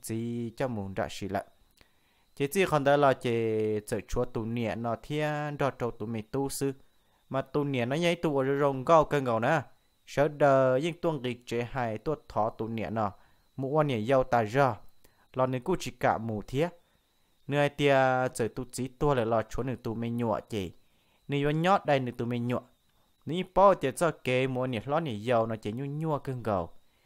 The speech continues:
Do nửa chỉ tống mùa mê nhọ mà cú hậu sĩ. Ta xin họ chúa nửa tụ mê nhọ thiế chê trả anh chỉ là chỉ lũ chê. Nửa chỉ cả mù nọ. Chỉ lần nè thì lì lạ nhó, lạ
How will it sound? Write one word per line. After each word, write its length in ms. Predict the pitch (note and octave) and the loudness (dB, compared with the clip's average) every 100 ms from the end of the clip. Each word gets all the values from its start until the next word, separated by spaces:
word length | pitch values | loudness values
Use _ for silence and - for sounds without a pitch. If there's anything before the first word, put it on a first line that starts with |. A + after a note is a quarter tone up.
| _ - | _ -4
Do 140 | C#3+ | -2
nửa 120 | C3+ A#2 | -2 -4
chỉ 120 | A#2+ | -4
tống 220 | A#2 C3+ | -2 0
mùa 100 | D#3 | 0
mê 160 | C#3+ B2 | -2 -2
nhọ 260 | A#2+ A#2+ | -2 -2
mà 260 | F2 G#2 G2 | -2 -4 -6
cú 220 | - D3 | -6 -6
hậu 220 | B2+ C#3 | -6 -6
sĩ. 280 | A#2 - A#2+ - - _ _ _ - | -6 -6 -8 -10 -20 _ _ _ 0
Ta 120 | E3 | 0
xin 240 | E3+ C3 A#2+ | 0 -4 -2
họ 160 | B2 | -2
chúa 220 | B2 - | -2 -4
nửa 120 | A#2 B2+ - | -4 -6 -4
tụ 80 | D3+ | -4
mê 160 | C3 | -4
nhọ 240 | B2 A#2+ F#2 | -2 -2 -4
thiế 440 | - D3 D3 C#3+ - | -6 -8 -6 -8 -8
chê 100 | G#2+ | -8
trả 180 | - | -6
anh 160 | F2+ C3+ | -6 -6
chỉ 140 | A#2+ G2+ | -6 -6
là 100 | F#2+ | -6
chỉ 140 | - F#2+ | -8 -10
lũ 200 | A2+ C#3 - | -6 -6 -4
chê. 160 | G2 E2 - _ _ | -6 -6 -14 _ _
Nửa 80 | B2+ A#2+ | -6 -4
chỉ 120 | - | -4
cả 240 | - A#2 | 0 0
mù 240 | E2+ G#2 F#2+ | 2 -2 0
nọ. 240 | G2+ F2+ - _ _ _ - | 0 -2 -6 _ _ _ -4
Chỉ 140 | C3+ | 2
lần 260 | C#3+ D#3+ C#3+ | 4 4 4
nè 160 | B2 | 2
thì 160 | G#2 D#3 | 0 0
lì 100 | D3 | 2
lạ 220 | B2 G2+ | 4 2
nhó, 420 | A#2+ C#3+ E3+ F3+ F3 | 2 0 0 -2 -8
lạ 240 | D#3+ C3+ | 0 2